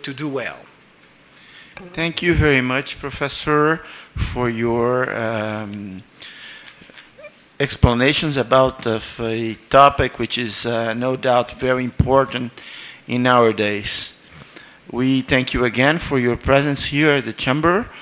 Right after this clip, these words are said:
Speaker 2: at the Legal Commission. And, uh, we hope to see you again soon here.
Speaker 1: Thank you for the invitation.
Speaker 2: Dando sequência ao tema, vamos, eh, debater a questão com o doutor Ricardo Caneiro e a doutora Grace Garbaccio.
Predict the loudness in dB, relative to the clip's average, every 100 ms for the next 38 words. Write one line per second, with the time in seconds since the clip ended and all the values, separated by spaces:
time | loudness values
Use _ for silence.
0 | -18 -18 -18 -6 -4 0 0 2 2 0
1 | 0 0 0 0 -2 -6 -16 -20 -20 -20
2 | -16 -6 -2 -2 0 2 4 4 4 4
3 | 4 2 2 0 0 -2 -6 -2 0 0
4 | 2 0 0 0 0 0 -2 -4 -8 -10
5 | -8 -6 -6 -4 -4 -2 0 0 -4 -4
6 | -2 -2 -4 -18 -20 -14 -4 -2 0 -2
7 | -2 -4 -2 -4 -4 -2 -2 -2 -6 -12
8 | _ -20 -20 _ -10 -4 -2 0 0 0
9 | -2 -6 -8 -18 -20 -16 -14 -14 -18 -12
10 | -10 -8 -8 -6 -6 -6 -6 -6 -8 -6
11 | -2 -2 -2 -8 -12 -10 -10 -10 -10 -10
12 | -6 -6 -6 -6 -8 -4 -6 -6 -10 -10
13 | -10 -8 -4 -4 -4 -10 -12 -12 -10 -10
14 | -2 0 0 -4 -14